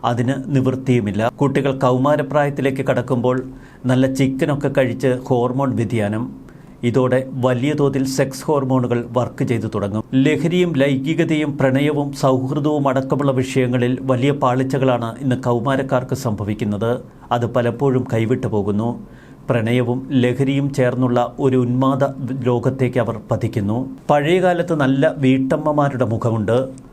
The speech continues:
അവരൊക്കെ മക്കളെ നേർവഴിക്ക് നയിക്കുന്നതിലും നല്ല ഉപദേശങ്ങൾ നൽകുന്നതിലും മുൻപന്തിയിൽ നിന്നിരുന്നു.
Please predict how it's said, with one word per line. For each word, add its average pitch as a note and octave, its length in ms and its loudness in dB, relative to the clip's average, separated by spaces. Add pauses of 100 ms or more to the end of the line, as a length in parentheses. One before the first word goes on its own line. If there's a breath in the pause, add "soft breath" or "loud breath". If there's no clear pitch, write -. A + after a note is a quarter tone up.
(200)
അവരൊക്കെ B2+ 340 0
മക്കളെ C3 520 0
നേർവഴിക്ക് C3+ 640 2
നയിക്കുന്നതിലും C3 640 2
നല്ല C3 220 4
ഉപദേശങ്ങൾ D3 640 2
നൽകുന്നതിലും B2 680 0
മുൻപന്തിയിൽ A#2+ 600 0
നിന്നിരുന്നു. G#2 680 -2